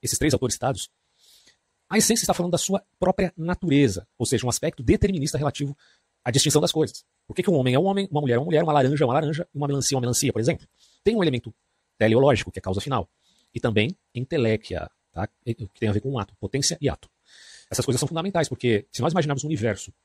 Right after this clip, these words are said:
só de acidentalidades, teríamos problemas pra explicar o porquê que as coisas se mantêm e se diferenciam umas das outras. Ora, elas diferenciam e se diferenciam, propriamente dito, porque tem propriedades não só acidentais, mas também essenciais. Coisa que o Sartre parece negar, a gente vai ver daqui a pouco.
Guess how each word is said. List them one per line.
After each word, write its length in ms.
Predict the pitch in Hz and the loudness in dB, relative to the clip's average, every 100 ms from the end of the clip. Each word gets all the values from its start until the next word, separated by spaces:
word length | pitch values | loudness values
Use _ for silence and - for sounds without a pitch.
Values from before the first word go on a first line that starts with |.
| _ | _
só 260 | - - 147 | -10 0 0
de 80 | 175 | 2
acidentalidades, 680 | - 113 101 107 135 - - _ _ _ _ _ _ - - | -2 -6 -4 -2 -2 -4 -12 _ _ _ _ _ _ -20 0
teríamos 280 | 131 123 | 2 2
problemas 360 | - 202 165 170 | 0 2 2 0
pra 280 | - 147 - | -2 -4 -4
explicar 380 | - 180 135 117 | -6 -4 -2 0
o 40 | |
porquê 180 | 143 123 | 0 -2
que 80 | - | -4
as 60 | - | -4
coisas 200 | 110 113 | -4 -2
se 80 | |
mantêm 300 | 143 131 131 - - _ | -4 -2 -4 -4 -16 _
e 60 | 123 | -4
se 60 | |
diferenciam 600 | 135 165 202 196 151 165 170 _ | -2 2 2 2 2 0 -2 _
umas 260 | 151 156 | -4 0
das 160 | 143 131 | 0 0
outras. 360 | 98 - - - _ | -2 -2 -8 -8 _
Ora, 180 | 107 92 _ - | -2 -2 _ -2
elas 140 | 113 | -2
diferenciam 500 | - 123 - 123 180 - _ | 0 -2 -2 -2 -4 -8 _
e 60 | 110 | -6
se 120 | - | -4
diferenciam, 400 | 139 120 - 113 | -2 -2 -2 -2
propriamente 320 | - 110 104 | -2 -2 -4
dito, 180 | 113 - _ - _ _ _ _ _ _ _ | -6 -10 _ -20 _ _ _ _ _ _ _
porque 180 | 220 - | 0 2
tem 100 | 208 | 2
propriedades 680 | 214 233 139 170 226 - 143 | 0 2 2 0 0 -6 -2
não 180 | 156 | 0
só 120 | 285 180 | 2 2
acidentais, 640 | - 131 95 92 - - | 2 -2 -4 -6 -8 -12
mas 120 | 101 - | -12 -8
também 220 | 113 101 | -4 -2
essenciais. 540 | 147 139 95 90 - - _ _ _ _ | -2 -2 -2 -2 -6 -12 _ _ _ _
Coisa 180 | 113 101 | 0 0
que 60 | - | 0
o 40 | |
Sartre 220 | 107 - | -2 -2
parece 200 | 127 110 | -2 -4
negar, 160 | 160 110 | 0 0
a 40 | |
gente 100 | 110 | 0
vai 60 | 123 | -2
ver 60 | |
daqui 100 | 113 | -4
a 40 | - | -4
pouco. 240 | 98 - | -10 -14